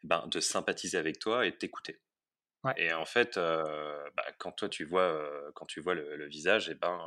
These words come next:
Speaker 1: heu, tu peux plus facilement évaluer, heu, heu, eh bien, l'intérêt, heu, que tu peux, heu, que tu peux avoir versus lire un email en diagonale, quoi. Donc l'objectif, c'est, heu,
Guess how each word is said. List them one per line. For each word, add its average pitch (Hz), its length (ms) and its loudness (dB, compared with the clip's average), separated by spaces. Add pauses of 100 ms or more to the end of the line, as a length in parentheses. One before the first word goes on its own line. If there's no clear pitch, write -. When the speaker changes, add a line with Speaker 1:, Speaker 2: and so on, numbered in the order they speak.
Speaker 1:
heu, 73 80 -12
tu - 120 -8
peux - 120 -6
plus 107 280 -4
facilement 90 540 -2
évaluer, 82 520 -2 (580)
heu, - 40 -2
heu, 76 560 -4 (1200)
eh 76 40 -20 (100)
bien, 82 280 -4
l'intérêt, 90 500 0
heu, 76 300 -8
que 82 80 -8
tu - 220 -12
peux, 82 80 -10 (200)
heu, 73 60 -16
que 80 60 -8
tu - 140 -10
peux 85 80 -4
avoir 92 300 2
versus 87 460 -2
lire 82 240 0
un 78 80 -2
email 85 200 -2
en 80 80 -4
diagonale, 73 440 -10
quoi. - 140 -14
Donc - 200 -12
l'objectif, 104 440 -2
c'est, 90 280 0
heu, 80 280 0